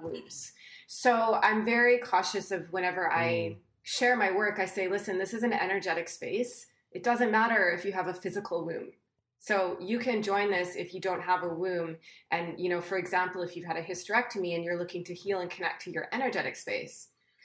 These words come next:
Speaker 1: So then for everyone else, you've gotta think of this energetic space. If you connect to chakras, if you're connecting to your sacral chakra,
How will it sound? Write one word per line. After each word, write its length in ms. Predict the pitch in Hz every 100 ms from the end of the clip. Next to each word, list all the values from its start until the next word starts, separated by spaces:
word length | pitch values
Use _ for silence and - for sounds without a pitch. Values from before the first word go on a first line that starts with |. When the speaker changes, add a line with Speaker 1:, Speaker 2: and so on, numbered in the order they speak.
| - -
Speaker 1:
So 180 | -
then 240 | 214 226 226
for 220 | 220 220
everyone 540 | - 240 254 233 196 -
else, 600 | 220 226 180 185 - -
you've 240 | 190 196 -
gotta 260 | 190 202
think 200 | 202 196
of 80 | 185
this 200 | 190 185 180
energetic 480 | 190 190 185 175 -
space. 360 | - 175 175
If 180 | 180 180
you 120 | 185
connect 340 | 180 - 180 -
to 60 | 180
chakras, 720 | - 214 - - - - - _ _ -
if 160 | 185 196
you're 120 | 190
connecting 440 | - 196 190 196
to 160 | 190 185
your 180 | 175 165
sacral 540 | - - 170 - 175
chakra, 560 | - - 196 247 269